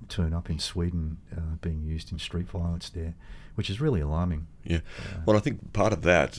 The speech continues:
Speaker 2: um, maybe it's not this, but I think one of the things that's been in the media a little bit in regards to Sweden in particular,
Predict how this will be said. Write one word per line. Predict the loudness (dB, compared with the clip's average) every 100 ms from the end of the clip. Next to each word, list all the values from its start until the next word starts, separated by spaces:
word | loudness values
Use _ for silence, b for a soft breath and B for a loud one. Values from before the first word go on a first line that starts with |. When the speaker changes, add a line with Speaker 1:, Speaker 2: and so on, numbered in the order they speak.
| -2
Speaker 2:
um, | 0 2 2 4
maybe | 4 4
it's | 0 4
not | 6 6 2
this, | 0 0 -2
but | -2
I | -2
think | -2 2
one | 4
of | 2
the | 0
things | -2 -2
that's | -4
been | 0 2 2
in | 2 2
the | 4
media | 2 2 0
a |
little | 0 0
bit | 2 0 0
in | -2
regards | 2 2 0 -4
to | -6
Sweden | 0 2 2
in | 0
particular, | -2 -2 0 -4